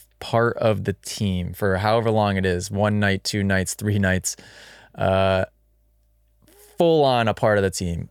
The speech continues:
a part of podcasts, a part of all the content, going to dinner, breakfast, lunch, riding with us, training with us, just fully immersed into the experience.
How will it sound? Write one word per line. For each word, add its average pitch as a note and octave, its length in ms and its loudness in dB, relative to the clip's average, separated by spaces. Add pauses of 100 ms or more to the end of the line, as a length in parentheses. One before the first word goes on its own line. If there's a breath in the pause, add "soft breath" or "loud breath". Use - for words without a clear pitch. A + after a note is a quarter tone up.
(160)
a G#2 80 -2
part C3 260 2
of B2 100 0
podcasts, G#2 600 0
a F#2 60 -6
part A#2 220 2
of A#2 100 2
all A#2+ 140 4
the A#2+ 100 2
content, G#2+ 680 -2
going A#2+ 320 0
to A#2 140 -4
dinner, G#2+ 560 -2
breakfast, A2+ 600 -2
lunch, G#2+ 420 -2
riding A2+ 540 2
with F#2 180 -4
us, F2 180 -4
training C3 460 -2
with G2 180 -2
us, F2 220 -2 (720 loud breath)
just C#3 220 2
fully C#3 540 0
immersed A2 420 0
into A2 220 -2
the G2+ 140 0
experience. C3+ 640 0